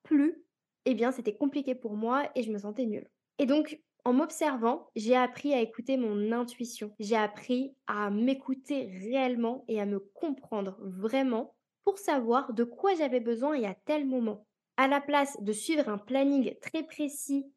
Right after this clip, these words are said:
chronométré, je me pose la question tout simplement maintenant. De quoi tu as envie ?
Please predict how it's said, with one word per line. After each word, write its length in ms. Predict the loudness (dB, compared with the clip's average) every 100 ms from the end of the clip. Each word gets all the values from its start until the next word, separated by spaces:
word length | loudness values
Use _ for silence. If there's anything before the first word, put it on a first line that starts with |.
| -20 _ _
chronométré, 840 | -6 2 4 6 4 2 -2 -6 -6 _ _ _ _ _ -4
je 160 | 2 2
me 100 | 2
pose 180 | 2
la 120 | 2 0
question 340 | -2 -4 -8
tout 120 | -10
simplement 460 | -10 -8 -4 -4 -2
maintenant. 340 | -6 -10 -18 _ _ _ _ _ _ _ _ -2
De 100 | -2
quoi 220 | 4 2
tu 160 | 2 -2
as 60 |
envie ? 440 | -2 -2 -4 -8